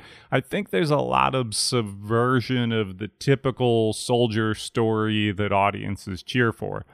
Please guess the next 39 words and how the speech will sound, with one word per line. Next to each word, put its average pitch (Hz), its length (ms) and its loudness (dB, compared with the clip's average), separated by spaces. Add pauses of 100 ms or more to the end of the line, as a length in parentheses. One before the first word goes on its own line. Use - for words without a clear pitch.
(380)
I 113 120 -2
think 156 240 -4
it's 143 180 -4
got 123 500 2
a 127 80 -4
little 123 360 0
bit 135 260 0
to 123 140 -2
say 123 460 2
about 113 340 0
the 113 100 -2
way 113 420 2
we 107 280 -4
treat 120 480 -8
veterans 95 640 -2
when 101 140 -6
they 101 120 -2
return 110 440 -2
home 110 280 0
from 104 200 -6
active 101 360 -4
duty. 110 400 2
Like, 104 140 -4
I 120 160 4
would 135 180 0
not 123 240 0
be 123 120 0
surprised 107 600 0
at 95 120 -4
all 101 400 0 (640)
if 113 340 -2 (420)
this 139 360 0
is 139 120 2
a 135 60 4
movie 127 380 2
that 107 240 -2
lands 117 800 0 (340)
with 110 300 -2
veterans 104 1120 -2